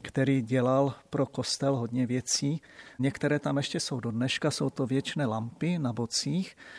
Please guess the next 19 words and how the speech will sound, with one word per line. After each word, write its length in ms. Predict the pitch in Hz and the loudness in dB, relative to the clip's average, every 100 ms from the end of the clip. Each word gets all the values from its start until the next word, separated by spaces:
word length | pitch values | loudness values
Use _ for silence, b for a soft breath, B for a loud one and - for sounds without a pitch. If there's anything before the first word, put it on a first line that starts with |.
| B | B
je 140 | 131 127 | 0 0
tam 220 | 139 120 | 2 0
křtitelnice 1200 | - - - 120 - 123 123 123 - - 147 185 - _ _ | -2 -10 -6 -8 -2 0 0 0 2 2 4 2 -2 _ _
a 300 | 131 123 123 B B B - | 0 2 2 B B B -2
je 160 | 123 123 | 0 2
tam 200 | 139 123 | 2 2
takový 720 | 131 - 135 131 127 123 143 127 | 0 0 0 2 2 0 -2 -4
svícen 720 | 117 - 123 127 - 131 123 120 | -2 0 0 0 2 2 4 2
na 140 | 117 | 0
paškal. 480 | - 113 - 117 117 B B B B | -2 -2 0 -4 -6 B B B B
Tak 200 | - - | -6 -4
to 100 | - | 0
je 100 | 131 | 2
jeho 280 | 131 139 151 | 4 4 2
dílo. 500 | - 120 120 143 185 - b b b b | 0 0 2 4 2 -2 b b b b
Můj 120 | 143 123 | 2 2
dědeček 480 | 127 147 - 160 | 2 2 2 0
byl 360 | 139 135 117 110 | 4 4 4 0
samouk, 1000 | - - - 135 151 165 160 156 156 - | -2 0 4 4 4 2 2 2 2 -4